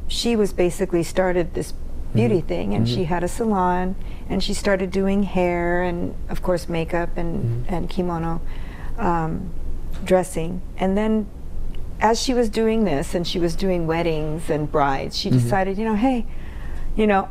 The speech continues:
Speaker 1: I want kids. How do you have kids?" "Well, you have to have, get married." "Okay, I wanna get married to have kids."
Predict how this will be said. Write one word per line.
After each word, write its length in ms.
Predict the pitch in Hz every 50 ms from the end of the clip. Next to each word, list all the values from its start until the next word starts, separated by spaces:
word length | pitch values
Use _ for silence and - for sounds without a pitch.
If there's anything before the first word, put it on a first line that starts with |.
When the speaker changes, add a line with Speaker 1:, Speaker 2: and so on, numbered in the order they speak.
| - -
Speaker 1:
I 100 | - 226
want 280 | 220 277 302 277 269 -
kids. 600 | - - 277 320 247 160 - - - - - - - - - -
How 160 | - 247 254
do 60 | 269 269
you 120 | 277 269
have 260 | 247 262 247 247 -
kids?" 460 | - - 269 233 175 - - - - -
"Well, 80 | 202 202
you 100 | 208 208
have 240 | 208 233 226 233 -
to 60 | 247
have, 400 | 202 196 214 214 208 196 - -
get 400 | - 208 208 - - - - -
married." 460 | 214 240 254 247 226 196 156 - - - - - - - -
"Okay, 160 | - - 262
I 40 | 247
wanna 200 | 247 262 269 269
get 160 | 247 247 - 214
married 340 | 220 226 226 226 226 214
to 60 | 208 185
have 240 | 170 202 190 - -
kids." 520 | - - 269 - 101 - - - - -